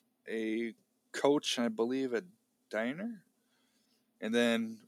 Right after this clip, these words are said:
for the Station Sounds card, this looks a little funky because, again, it was a mismatch of train. So we have a silver card that's been, all these cards have been de-skirted, by the way, so you can see all the nice air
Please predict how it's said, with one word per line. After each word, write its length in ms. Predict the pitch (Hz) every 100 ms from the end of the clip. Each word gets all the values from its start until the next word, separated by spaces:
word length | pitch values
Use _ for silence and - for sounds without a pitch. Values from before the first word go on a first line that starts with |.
| -
for 400 | - 123 117 113 101
the 460 | 113 110 110 110 - -
Station 440 | - 196 220 165
Sounds 380 | 139 139 135 117
card, 460 | - 123 120 123
this 200 | 117 131
looks 220 | 165 156 131
a 40 |
little 180 | 131 123
funky 420 | - 117 127 127 -
because, 260 | 117 127
again, 200 | 120 123
it 60 | 120
was 120 | 113
a 60 | 117
mismatch 480 | 117 117 120 120 -
of 80 |
train. 420 | - 117 107 107 117 _ - _ -
So 180 | -
we 160 | 117 120
have 480 | 113 131 131 123 110 -
a 440 | 117 117 113 104 -
silver 720 | - - 180 185 143 131 117 - _ _ - - _ -
card 280 | - 131 123
that's 180 | 123
been, 300 | - 123 113 -
all 160 | 135
these 160 | 165 165
cards 240 | - 156
have 80 | 131
been 140 | 127 110
de-skirted, 600 | 135 123 - 135 123 101
by 140 | 113
the 120 | 110
way, 180 | 107 110
so 180 | 110 113
you 140 | 113
can 140 | - 117
see 240 | - 123
all 240 | 117 117 113
the 100 | 110
nice 460 | 113 110 - - - _ _ _ _
air 420 | 117 123 123 123